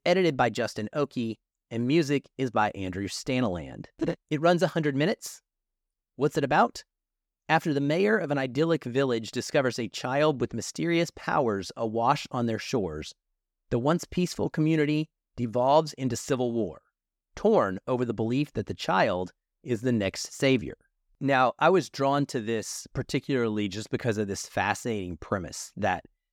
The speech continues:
has a lot of superhero vibes to it. A mysterious girl washes up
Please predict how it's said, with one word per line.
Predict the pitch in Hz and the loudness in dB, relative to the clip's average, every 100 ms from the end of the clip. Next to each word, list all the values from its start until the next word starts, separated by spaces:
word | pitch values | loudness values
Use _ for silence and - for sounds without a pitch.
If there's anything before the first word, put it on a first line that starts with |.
| _ | _
has | - 120 113 | 2 4 2
a | - | -2
lot | 98 98 101 | -2 0 0
of | 101 85 - _ _ _ - | -2 -6 -12 _ _ _ -16
superhero | - 139 113 117 110 101 90 | -2 0 0 2 2 2 2
vibes | 92 92 90 85 - | 0 0 0 -4 -6
to | - 76 | -8 -10
it. | - - | -14 -14
A | |
mysterious | 101 - - 143 139 135 120 - - | -12 -8 0 2 2 2 -2 -4 -6
girl | 120 117 117 113 110 95 | 0 2 4 2 2 -2
washes | 92 107 113 147 120 131 | -2 0 0 -2 0 0
up | 127 | 0